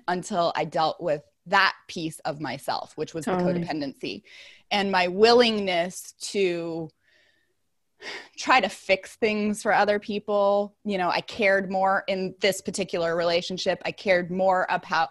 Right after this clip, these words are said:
Speaker 1: about my partner's problems than he did. And I was trying to solve them for him. And it, it cost me an arm and a leg.
Speaker 2: Yeah.
Speaker 1: Unfortunately and sadly, he then went on to steal from me.
Speaker 2: Yeah.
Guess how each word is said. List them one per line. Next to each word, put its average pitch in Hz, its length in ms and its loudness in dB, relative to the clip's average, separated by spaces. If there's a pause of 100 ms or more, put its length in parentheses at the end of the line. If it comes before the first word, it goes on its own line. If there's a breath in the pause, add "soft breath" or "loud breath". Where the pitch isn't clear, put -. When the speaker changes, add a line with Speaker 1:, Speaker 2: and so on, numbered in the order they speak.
(100)
Speaker 1:
about 170 280 4
my 160 100 -2
partner's 165 460 -4
problems 160 480 0
than 147 140 -4
he 190 180 -6
did. 196 260 4 (540 loud breath)
And 185 160 4
I 165 140 4
was 156 140 -2
trying 160 300 -6
to - 160 -12
solve 202 420 4
them 185 200 2
for 180 360 2
him. 175 520 -2
And 156 560 -2
it, 165 380 2
it 165 260 -2
cost - 400 -2
me 156 300 -2
an 165 100 -4
arm 160 160 0
and 165 100 -2
a 160 40 -2
leg. 180 400 4 (200 loud breath)
Speaker 2:
Yeah. 185 260 0
Speaker 1:
Unfortunately 190 760 0
and 170 120 -4
sadly, 175 400 2
he 170 160 -6
then 160 240 0
went 165 160 0
on 160 240 0
to 165 280 -4
steal 160 400 -2
from 175 240 -2
me. 196 240 -4 (280 soft breath)
Speaker 2:
Yeah. 190 160 -2